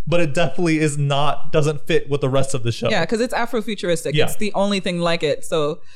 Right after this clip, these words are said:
Speaker 2: <sighs> I loved it. But I, yeah, I get what you mean. Like, I, I don't want Doctor Who from
Speaker 1: Exactly.
Speaker 2: this point on.
Speaker 1: Exactly.
Speaker 2: Like, I have Doctor Who.
Speaker 1: Yep.
Speaker 2: <laughs> But yeah, I don't know what they're gonna do with season two. I'm very excited to see what they do with it.
Speaker 1: Sure.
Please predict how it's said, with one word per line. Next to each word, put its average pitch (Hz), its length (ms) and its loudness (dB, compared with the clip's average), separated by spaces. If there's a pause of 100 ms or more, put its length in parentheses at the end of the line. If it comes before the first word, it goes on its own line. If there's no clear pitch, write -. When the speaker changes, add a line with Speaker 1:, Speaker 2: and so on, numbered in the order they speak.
(200)
Speaker 2:
<sighs> - 280 -20
I - 840 -6
loved 147 220 0
it. 139 160 -4 (140)
But 165 320 2
I, 175 120 0
yeah, 175 220 0
I 190 80 0
get 190 180 0
what 185 100 0
you 151 100 -4
mean. 147 240 -6
Like, 196 220 -4
I, 180 240 0 (560)
I 196 100 0
don't 214 200 -2
want 196 260 -2 (140)
Doctor 180 340 -4
Who 165 420 -4 (320)
from - 100 4
Speaker 1:
Exactly. 160 400 4
Speaker 2:
this 156 60 4
point 131 80 2
on. 139 260 2
Speaker 1:
Exactly. 123 680 0 (100)
Speaker 2:
Like, 196 100 -4
I 294 60 0
have 302 200 -4
Doctor 156 300 -4
Who. 151 240 -4 (220)
Speaker 1:
Yep. 147 200 4 (600)
Speaker 2:
<laughs> 220 160 0
But 180 260 2 (380)
yeah, 190 240 2
I 185 100 -2
don't 208 220 0
know 196 140 0
what 196 120 -4
they're 202 100 -4
gonna 208 160 -2
do 202 80 -4
with 196 120 -4
season 196 200 -8
two. 208 120 -4
I'm 175 160 -2
very 185 160 -2
excited 175 340 -4
to - 60 -14
see - 260 -8
what 165 160 0
they 175 100 -4
do 170 220 -6
with 180 160 -6
it. 185 120 0
Speaker 1:
Sure. 110 180 -2